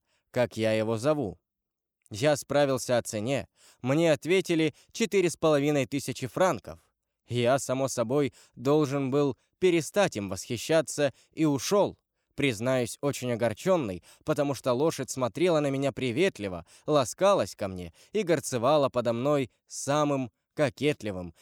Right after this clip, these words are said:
и очаровательным образом. В тот вечер у меня собрались приятели, Шато Рено, Дебре и еще человек пять-шесть повес, которых вы имеете счастье не знать даже по именам.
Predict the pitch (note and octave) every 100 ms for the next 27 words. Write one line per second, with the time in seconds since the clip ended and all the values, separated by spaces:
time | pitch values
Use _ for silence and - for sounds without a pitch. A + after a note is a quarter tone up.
0 | - E3 D3+ - C3 A2 A#2 A#2 A#2+ A#2
1 | A2+ - F3 A2 F2+ E2 E2 _ _ _
2 | _ - - D3+ - G#2 E3 - F#2+ -
3 | - - F#3+ D#3 C#3 C3 C3+ C#3 C3 C3
4 | - F#3+ G3+ D3+ - E2+ E2+ _ _ -
5 | - C3+ C3 B2 A2+ D#3 E3 - _ -
6 | A#2+ B2 G#2 E3+ E3 G2 _ _ - G#3
7 | D3+ - D#3 - C#3 C3+ C#3 - C#3+ C#3
8 | - - D#3 D#3+ - - - F3+ D#3+ A#2
9 | F#2+ - - _ - C3 C3 B2+ G#2+ A#2
10 | D3+ C3+ B2+ A2+ G#2 - D3 C#3+ - B2+
11 | A#2 F#2+ A#2+ A#2+ G2+ A#2 G#2 A2+ A2+ A#2+
12 | C#3+ G2 E2